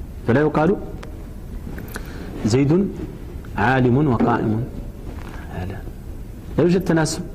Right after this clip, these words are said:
أصلًا. <clears throat> ولذلك، آه، هنا، آه، طبعًا ال-، ال-، لا يقع، لا يقع العطف في هذه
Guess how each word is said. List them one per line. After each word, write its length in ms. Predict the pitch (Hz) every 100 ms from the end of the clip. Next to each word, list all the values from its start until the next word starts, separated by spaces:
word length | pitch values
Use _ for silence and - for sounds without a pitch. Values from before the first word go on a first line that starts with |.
| - -
أصلًا. 240 | - - - - - - - - - - - - - - - - - - - - - - - - - - - - - - - - - - - - - - - -
<clears throat> 440 | 170 76 120 113 - - - - - - - - - - - - - - - - - -
ولذلك، 760 | 147 202 240 233 220 - - - - - - - - - - - - - - - - - - - - - - - - - -
آه، 420 | 120 113 120 120
هنا، 360 | 123 214 233 - - -
آه، 260 | 120 113 107
طبعًا 280 | 165 123 190
ال-، 440 | - - - -
ال-، 1120 | - - - - - - - - - - -
لا 80 | 170
يقع، 400 | 170 - 113 98
لا 160 | 127 175
يقع 220 | 170 139
العطف 280 | 131 - 160
في 140 | 139
هذه 300 | 113 127